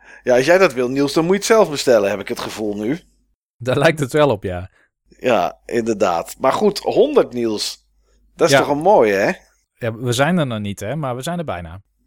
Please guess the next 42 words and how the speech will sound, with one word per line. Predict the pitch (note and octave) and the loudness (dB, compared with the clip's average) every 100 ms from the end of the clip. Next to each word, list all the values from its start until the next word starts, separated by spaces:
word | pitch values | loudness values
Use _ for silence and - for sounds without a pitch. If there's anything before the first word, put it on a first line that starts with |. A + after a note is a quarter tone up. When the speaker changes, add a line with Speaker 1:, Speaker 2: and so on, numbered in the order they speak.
| - | -4
Speaker 1:
Nee, | B2 F3+ A#3 B3+ G#3+ | 2 4 6 4 4
inderdaad. | E3 D3 G#2 G2+ C3+ | 4 2 2 2 2
Eerst | C3 C3+ | 0 -2
nog | B2 | 0
even | A#2+ A2 G#2+ G#2 G#2 | 0 0 0 0 0
deze | G2 B2+ B2+ - | 2 0 0 -4
uurtjes | D3+ B2+ A#2 G2+ | -2 -2 -2 0
doorkomen. | A#2 A2 - G#2+ F#2+ A#2 | 2 2 2 2 2 -2
En | B2+ G2+ | -2 0
dan, | G2 F#2 | -2 -2
ja, | F#2 E2+ | -4 -4
dan | C2+ E2+ | -6 -10
nog, | F#2 F2+ D2 | -10 -10 -10
eh, | D#2+ D#2 - _ _ _ _ | -8 -8 -10 _ _ _ _
dan | - A#2 | 0 0
nog | A2+ F2+ | 0 -4
vi-, | - - - - G#2+ | -12 -12 -12 -10 -4
dan | A#2+ C#3+ | 2 2
nog | C#3 | 2
vier. | - G3+ G3+ A#2+ E2+ _ _ _ _ _ _ _ _ | -4 -4 2 2 2 _ _ _ _ _ _ _ _
Of | - - | -18 -6
zo. | A2 E2 | -4 -4
En | E2+ | 0
da-, | B2+ A#2+ | 2 4
ja, | C3 | 2
dan | G#2 A#2+ | 2 -2
is | C3 | -4
die | B2 | -6
vierde | - D#3+ F#3 F3 | -8 -4 0 2
is | D#3 | 0
nummer | D#3 D3 A#2+ | -2 -2 -2
honderd | G#2+ F#2 E2+ | -2 -6 -8
dan. | F2 D#2 C2+ | -8 -8 -2
Hij, | G#2+ A2 | 2 2
eh, | G#2+ | 2
dit | A#2+ | -2
gaat | - A#2+ | -2 -2
altijd | G#2+ G2+ | -2 -4
zo | - | -8
slecht | F2+ G2 E2 | -6 -6 -8
bij | E2+ | -10
mij. | D#2+ C#2+ D2+ | -10 -10 -12